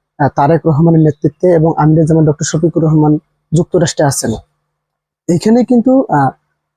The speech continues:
ওনাদের দুজনের মধ্যে কিন্তু কূটনৈতিক সমঝোতা হয়েছে, যার কারণে মির্জা ফখরুলের এই যে জামাতকে রাজাকার, আহ, এখন আর বলা যাবে না, জামাতের, আহ, মনে করেন এখন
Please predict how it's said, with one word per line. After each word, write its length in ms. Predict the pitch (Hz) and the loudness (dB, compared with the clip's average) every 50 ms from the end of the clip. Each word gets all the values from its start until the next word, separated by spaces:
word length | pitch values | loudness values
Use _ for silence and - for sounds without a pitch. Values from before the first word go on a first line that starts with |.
| _ _ | _ _
ওনাদের 300 | 160 175 185 185 175 185 156 | -6 -4 -2 0 0 0 0
দুজনের 360 | 151 175 165 165 190 190 190 | 0 0 0 0 0 0 0
মধ্যে 200 | 185 180 160 165 170 | 0 0 0 -2 -2
কিন্তু 180 | 190 180 180 | -2 -2 -4
কূটনৈতিক 460 | - - 190 165 - 185 180 175 180 - | -4 -4 -4 -4 -2 -2 -2 -2 -2 -4
সমঝোতা 480 | - - 160 156 147 139 143 - 147 | -2 -2 0 0 0 -2 -2 -2 -2
হয়েছে, 320 | 131 127 127 120 - - 113 - - _ _ _ _ _ _ _ _ _ _ _ _ _ _ _ _ _ _ | -2 0 0 -2 -2 -4 -6 -10 -14 _ _ _ _ _ _ _ _ _ _ _ _ _ _ _ _ _ _
যার 240 | 147 143 165 170 180 | -6 -4 -2 -2 -2
কারণে 400 | 175 - 190 180 185 190 202 220 262 285 - _ _ _ _ _ _ - | -2 -2 -2 0 0 0 0 -2 -4 -6 -12 _ _ _ _ _ _ -6
মির্জা 280 | 175 165 147 151 185 | -4 -2 0 0 -2
ফখরুলের 560 | 175 - _ 180 156 - - 175 180 175 175 160 160 | -2 -4 _ -8 -8 -6 -4 -4 -2 -2 -2 -2 -2
এই 60 | 165 | -2
যে 140 | 156 147 160 | -2 -2 -2
জামাতকে 460 | 147 160 156 156 160 151 - _ - 156 151 | -2 0 0 0 0 -2 -4 _ -6 -2 -2
রাজাকার, 460 | 156 139 143 156 143 - 147 147 143 135 - _ _ _ _ _ _ | 0 0 0 -2 -2 -2 -2 -2 -2 -4 -8 _ _ _ _ _ _
আহ, 240 | 151 147 127 127 - - _ _ 156 156 147 143 - _ | -2 0 0 0 -2 -4 _ _ -10 -10 -8 -10 -8 _
এখন 220 | 160 147 - - 165 | -4 -4 -2 0 0
আর 80 | 151 147 | 0 2
বলা 260 | 143 147 151 151 151 | 2 2 2 2 2
যাবে 260 | 143 143 139 131 151 | 2 2 0 0 0
না, 140 | 147 147 143 147 - _ _ _ _ _ _ _ - | 0 0 0 -2 -4 _ _ _ _ _ _ _ -10
জামাতের, 520 | 147 143 151 147 156 160 151 - 160 147 147 - | -4 -2 0 0 0 0 0 0 0 -2 0 0
আহ, 200 | 156 147 139 139 139 - _ _ _ _ _ _ _ - | 0 0 0 0 -2 -6 _ _ _ _ _ _ _ -8
মনে 180 | 160 160 160 | -6 -6 -6
করেন 280 | 151 - 160 156 151 151 | -4 -4 -2 0 2 2
এখন 260 | 147 143 - - 160 | 2 0 -2 -6 -10